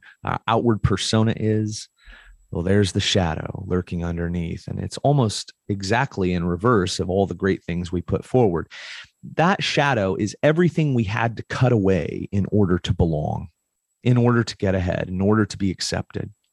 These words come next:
And in my, my own shadow, there was, um, the, h-, how to keep my agreements, how to be intimate with, with another person, how to not just, uh, to not just,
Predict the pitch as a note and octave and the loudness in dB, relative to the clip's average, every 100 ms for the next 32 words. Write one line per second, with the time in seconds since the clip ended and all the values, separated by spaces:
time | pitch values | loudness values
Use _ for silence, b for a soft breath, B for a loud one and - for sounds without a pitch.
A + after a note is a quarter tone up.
0 | _ B B B B B G#2+ G#2 G2 A#2+ | _ B B B B B 0 2 4 4
1 | A3 E3+ - G2 G2 B2 G3+ F#2+ E2+ F2 | 4 2 -2 -4 0 2 2 0 -2 -6
2 | E2+ F2+ G#2+ G2 E2+ F2 E2+ - B B | -2 2 2 2 2 2 0 -2 B B
3 | B - F2 E2+ E2 F#2+ - B _ - | B -4 -2 -2 -4 -8 -12 B _ 0
4 | F#2 F2+ F2+ E2+ A#1 - - - - A#2+ | 2 4 2 2 -2 -6 -12 -14 -8 -6
5 | - C3+ - - E3+ F#3 - E3 C3 A#2+ | -4 -4 -6 -2 0 0 -2 -2 2 2
6 | G2 G2 A2+ G2+ E2 - - - _ _ | 2 4 6 4 0 -8 -14 -14 _ _
7 | b b _ _ - - D#3 D#3+ A#2 - | b b _ _ -8 0 2 4 0 2
8 | A#2+ A#2+ A2 E2+ G2 F2+ - _ G2+ G2+ | 2 4 2 2 -2 -4 -8 _ -4 0
9 | G#2 G2 F2+ - G#2 - - G#2 - b | 2 2 0 2 0 0 -6 -10 -16 b
10 | b b b _ - C#3+ D#3 D#3+ D#3 D#3+ | b b b _ -4 2 4 4 4 4
11 | D#3 - - - - C#3 C#3+ C3+ C#3+ C3+ | 4 0 -10 -12 0 2 2 2 2 4
12 | A#2+ - - b b b A2 G#2+ G2+ F#2+ | 2 -2 -10 b b b -4 -2 0 0
13 | F#2 F#2 - - B2+ C#3+ D3 D3+ B2+ - | 0 -4 -2 0 2 2 2 2 2 0
14 | - | -8